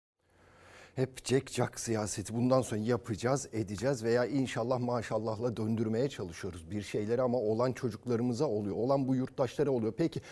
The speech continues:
onları siz yapana kadar daha kaç kişinin canı yanacak sayın yönetenler? Onun mesuliyeti kimde olacak? İşte kimse üstlenmiyor.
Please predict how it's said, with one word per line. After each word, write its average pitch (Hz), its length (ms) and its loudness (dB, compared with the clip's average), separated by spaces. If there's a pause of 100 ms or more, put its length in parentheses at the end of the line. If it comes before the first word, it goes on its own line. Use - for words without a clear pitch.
(140)
onları 170 360 8
siz 156 240 0
yapana 165 320 4
kadar 143 320 2
daha 151 320 4
kaç - 280 -2
kişinin 135 520 2
canı 120 320 0
yanacak 110 520 -2
sayın 117 300 0
yönetenler? 107 640 -2 (420)
Onun 147 320 2 (800)
mesuliyeti 151 800 4 (220)
kimde 175 340 4
olacak? 131 420 2
İşte - 240 -2
kimse 214 340 6
üstlenmiyor. 170 640 6